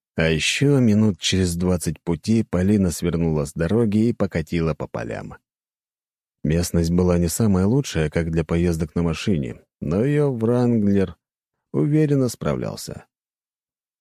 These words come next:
Он проезжал в таких местах, что я даже удивлялся, как эта сравнительно небольшая машина может проезжать по таким ямам и буграм. Вот только жёсткая она очень.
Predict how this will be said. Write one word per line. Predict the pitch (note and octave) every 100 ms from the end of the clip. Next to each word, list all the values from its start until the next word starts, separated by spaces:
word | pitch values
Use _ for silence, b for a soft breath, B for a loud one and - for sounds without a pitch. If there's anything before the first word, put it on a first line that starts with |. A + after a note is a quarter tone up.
| -
Он | E2 F2+
проезжал | F#2+ G2 G2+ G#2+ A2
в | -
таких | G2 B2+ B2
местах, | A2+ A2 A#2+ A2+
что | - F#2+
я | F#2+
даже | G2 F#2
удивлялся, | G2+ G2 A2 A#2+ G#2+ F2
как | F2+ F2
эта | F2 F2 -
сравнительно | - G#2+ A2 A#2 F#2+ F#2 F2
небольшая | F2+ E2+ D#2+ F2+ D2
машина | C#2 - C3+ C#2 - _ _ _ _
может | F#2+ B2+ B2
проезжать | - G#2+ G#2+ G#2 A2+
по | G2
таким | - F2 G#2 F#2
ямам | E2 F2+ G2 F#2 -
и | A2
буграм. | G2+ A#2+ C3 C2+ B1 _ _ _ _ _ _ _ -
Вот | C2 C#2
только | - D#2+ F2
жёсткая | F#2+ E3 - - A#2
она | F2+ D2
очень. | A#1+ - -